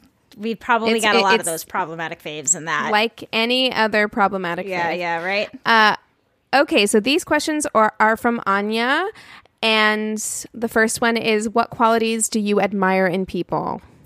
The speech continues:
Speaker 1: Authenticity.
Speaker 2: That's a good one. I, I mean, I would say what I said earlier for myself at least, and so this is the same thing that I would want from other people, and that is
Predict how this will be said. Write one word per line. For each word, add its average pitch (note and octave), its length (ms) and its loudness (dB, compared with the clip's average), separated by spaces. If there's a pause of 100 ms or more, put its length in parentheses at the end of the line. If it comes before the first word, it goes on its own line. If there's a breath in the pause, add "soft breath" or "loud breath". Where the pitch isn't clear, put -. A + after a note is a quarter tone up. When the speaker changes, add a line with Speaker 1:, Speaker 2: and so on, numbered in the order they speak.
(1400 soft breath)
Speaker 1:
Authenticity. A#3 840 -2 (1500 soft breath)
Speaker 2:
That's G3+ 260 -4
a G3+ 40 -6
good F#3+ 140 0
one. E3+ 300 0
I, A#3 340 4
I A3+ 100 4
mean, A3+ 140 4
I G#3+ 100 6
would A3+ 140 4
say A3+ 120 2
what G#3 120 4
I G3 100 4
said F#3+ 320 -2
earlier F#3+ 600 0 (160)
for A3 160 2
myself G#3 480 2
at - 100 0
least, F#3+ 320 -2
and F#3 300 -4
so F#3 120 0
this G3 160 -4
is G3 80 -4
the F#3+ 80 -4
same F#3+ 240 -2
thing F#3+ 180 -4
that F3+ 120 -2
I F3 80 0
would F3+ 160 0
want F3+ 180 0
from G3+ 160 -6 (120)
other G3 180 2
people, F3+ 280 -2
and F3+ 120 0
that F3+ 140 0
is F3+ 180 0